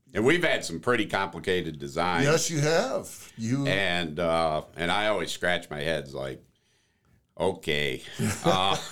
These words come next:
Speaker 1: but it, it works. And we were actually, we worked with one of the technology companies. We were one of the first ones to come up with that idea,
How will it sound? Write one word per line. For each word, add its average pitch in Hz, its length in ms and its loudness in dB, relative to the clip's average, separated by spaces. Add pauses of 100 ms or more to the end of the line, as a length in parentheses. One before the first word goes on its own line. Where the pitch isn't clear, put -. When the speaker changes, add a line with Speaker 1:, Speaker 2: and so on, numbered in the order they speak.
(760)
Speaker 1:
but 135 480 2 (360)
it, 131 280 2
it 123 240 2
works. 151 480 2
And 127 220 2
we 226 140 6
were 180 100 4
actually, 104 680 0
we 120 180 4
worked 135 460 2
with 92 180 2
one 107 220 2
of 92 120 -2
the 80 380 -2
technology 95 640 -2
companies. 85 540 -4
We 127 100 2
were 185 180 4
one 123 120 4
of 98 60 -4
the 85 100 -4
first 131 360 -2
ones 131 300 0
to - 60 -8
come 104 220 -4
up 160 180 2
with 92 100 -4
that 67 240 -4
idea, 73 680 -6